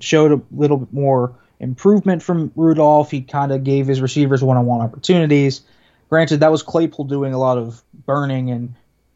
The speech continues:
and all that, but Mason had a decent game. But I, he's more of a backup now. I think he's grown into that role. You know, Haskins is a guy that even when he's played, he's been erratic at best.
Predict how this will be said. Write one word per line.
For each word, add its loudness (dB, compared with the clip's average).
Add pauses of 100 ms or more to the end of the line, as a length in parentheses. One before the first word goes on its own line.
and -2
all 4
that, -2
but -8 (200)
Mason -6
had -4
a -2
decent -8
game. -6 (400)
But 2
I, 0
he's 0
more 6
of 2
a 0
backup 0
now. -20
I -20
think -14
he's -8
grown -2
into -2
that 0
role. 0 (240)
You -2
know, 2
Haskins -2
is 2
a 2
guy 0
that -2
even 0
when 0
he's -2
played, 2
he's -2
been -2 (580)
erratic 2
at -2
best. 0